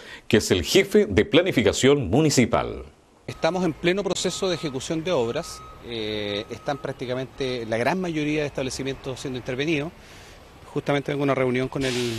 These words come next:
Speaker 2: señor director comunal de educación, estuvimos revisando el avance. Tenemos proyectos eléctricos por más de noventa y cuatro millones que se están ejecutando, Escuela Nahuel Buta y otros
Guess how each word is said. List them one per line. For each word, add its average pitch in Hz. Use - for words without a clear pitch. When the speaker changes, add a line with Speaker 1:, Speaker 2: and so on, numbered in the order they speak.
Speaker 2:
señor 120
director 123
comunal 120
de 123
educación, 120
estuvimos 123
revisando 123
el 131
avance. 151
Tenemos 113
proyectos 117
eléctricos 123
por 120
más 113
de 113
noventa 113
y 107
cuatro 117
millones 127
que 120
se 113
están 123
ejecutando, 120
Escuela 117
Nahuel 107
Buta 135
y 123
otros -